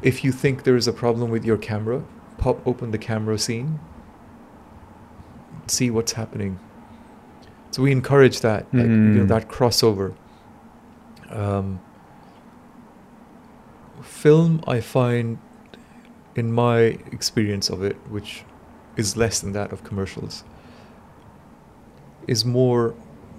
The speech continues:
Speaker 1: you know, heavily pipelined and regimented, and there are workflows for many things that have to be adhered to. I think it's changing now. I think film and commercials are coming together in terms of how they work.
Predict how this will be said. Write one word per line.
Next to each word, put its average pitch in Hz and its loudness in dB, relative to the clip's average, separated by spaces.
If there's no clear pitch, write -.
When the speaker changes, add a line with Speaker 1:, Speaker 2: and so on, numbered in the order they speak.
Speaker 1:
you 117 -4
know, 95 -4
heavily 131 0
pipelined 110 -2
and 101 -4
regimented, 107 0
and 101 -8
there 101 -2
are 101 -2
workflows 107 -2
for 101 -8
many 104 -2
things 101 -4
that 90 -6
have 113 -2
to 117 -6
be 104 -2
adhered 107 -2
to. 104 -10
I 127 0
think 139 4
it's 127 2
changing 117 0
now. 101 -2
I 95 -8
think 104 -6
film 165 2
and 143 2
commercials 131 -2
are 113 0
coming 120 -2
together 113 2
in 98 -6
terms 101 -8
of 92 -6
how 104 -6
they 95 -2
work. 95 -4